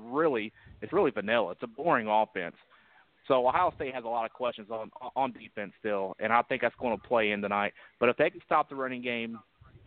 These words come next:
because that's what Northwestern's gonna try to do, is control the ground, control that clock, and, and keep them within striking distance today. But if they can put the clamps on, like Matt said, against Bowser, uh, I think it's gonna be a long day for Northwestern, and I think Ohio State can run the score up.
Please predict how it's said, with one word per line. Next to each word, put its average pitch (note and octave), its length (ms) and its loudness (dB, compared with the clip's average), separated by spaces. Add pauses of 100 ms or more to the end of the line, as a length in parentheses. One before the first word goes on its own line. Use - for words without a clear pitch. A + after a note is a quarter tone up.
(440)
because - 180 -12
that's B2+ 160 2
what C#3+ 120 0
Northwestern's B2 540 0
gonna A2 160 -6
try A2+ 200 0
to G2+ 80 0
do, G#2 140 -6
is A2 220 -6
control A#2+ 400 -2
the G2+ 80 -8
ground, A2 320 0
control A2+ 280 0
that G#2 180 4
clock, A2 400 2 (520)
and, A2+ 260 4
and A2+ 100 0
keep C3+ 240 2
them A#2 120 4
within G#2+ 200 -4
striking B2+ 380 2
distance G#2 360 -10
today. G#2+ 180 -4
But G#2 100 -4
if - 80 -10
they E3+ 160 2
can D#3+ 140 -8
put D#3 160 -2
the - 80 -12
clamps C#3 340 -2
on, B2+ 120 2
like A#2 220 0
Matt A#2 180 2 (140)
said, A2+ 120 -8
against A2 280 -6
Bowser, B2 400 2 (420)
uh, G#2+ 200 2 (340)
I B2 140 2
think B2+ 240 -2
it's A#2+ 160 -10
gonna A#2 100 -12
be A#2 100 -4
a A2 60 -2
long A#2 340 2
day A2+ 120 0
for - 120 -10
Northwestern, G#2+ 560 -2
and G#2+ 120 -2
I G#2+ 60 4
think A2+ 240 -2
Ohio A2+ 300 2
State A2+ 200 -8
can A2 120 -10
run G#2+ 120 -2
the F2 120 -10
score G2+ 260 0
up. C#2+ 100 -2